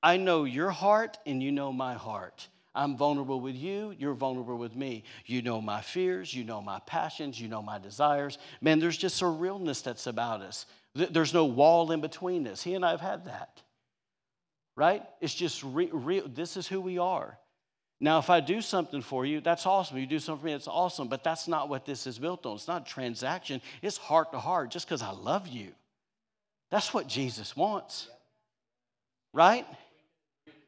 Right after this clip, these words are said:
That's right. Am I making sense? Amen. Number two, second thing we're gonna value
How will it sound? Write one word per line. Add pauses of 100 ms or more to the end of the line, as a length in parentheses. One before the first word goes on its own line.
(640)
That's
right. (2750)
Am
I
making
sense? (1900)
Amen. (1700)
Number
two,
second
thing
we're
gonna
value